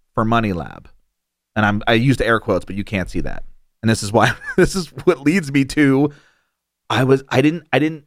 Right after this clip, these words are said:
ha-, I wanted to do video. I wanted to be on YouTube for Money Lab. That, that part I knew,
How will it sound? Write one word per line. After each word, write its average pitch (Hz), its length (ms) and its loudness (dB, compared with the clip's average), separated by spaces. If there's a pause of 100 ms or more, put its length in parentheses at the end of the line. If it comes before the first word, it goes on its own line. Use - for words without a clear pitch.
(120)
ha-, 131 360 -2
I 123 140 0
wanted 135 400 0
to 160 60 -6
do 147 140 -2
video. 110 500 0
I 101 80 0
wanted 196 280 4
to 214 60 -4
be 208 100 0
on 180 120 2
YouTube 123 380 -2
for 113 80 -4
Money 92 220 -2
Lab. 71 200 -8
That, 139 260 4
that 170 180 0
part 190 220 2
I 156 80 0
knew, 107 320 -6